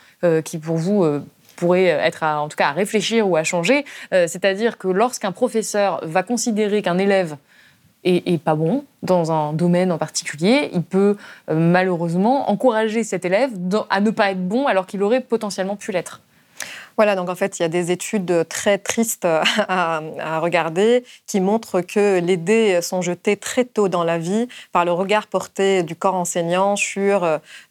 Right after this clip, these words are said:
Speaker 2: sur des élèves turbulents ou des élèves, par exemple, sales ou des élèves qui ont des comportements qui ne sont pas associés au code, euh, d'une, d'une
Speaker 1: Sociaux.
Speaker 2: certaine, euh, voilà, code sociaux.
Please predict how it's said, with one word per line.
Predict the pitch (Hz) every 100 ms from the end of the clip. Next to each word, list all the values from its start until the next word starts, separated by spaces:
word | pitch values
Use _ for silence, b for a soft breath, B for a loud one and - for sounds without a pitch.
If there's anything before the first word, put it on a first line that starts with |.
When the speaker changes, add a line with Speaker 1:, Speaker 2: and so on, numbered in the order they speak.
| -
Speaker 2:
sur | - 185
des | 180 175
élèves | 180 185 196 -
turbulents | 208 185 185 190 175 175 180 170
ou |
des | 165 175
élèves, | 175 180
par | 180
exemple, | 170 165 180 180 180 170 B B B
sales | - - 170 165 165 180 170 180 -
ou | 190 180
des | 185 185
élèves | 185 208
qui | - 208 202
ont |
des | 190
comportements | 190 190 208 - 214 214 254
qui | -
ne | 208
sont | 190 185
pas | 208
associés | 202 - 208 - 240 240
au | 190
code, | - 226 226 175 156 B B B -
euh, | 160 160
d'une, | 170 170 165 160
d'une | 160 175
Speaker 1:
Sociaux. | 190
Speaker 2:
certaine, | 180 190 185
euh, | 170 160 160
voilà, | 160 226 269
code | - 160
sociaux. | 160 - 269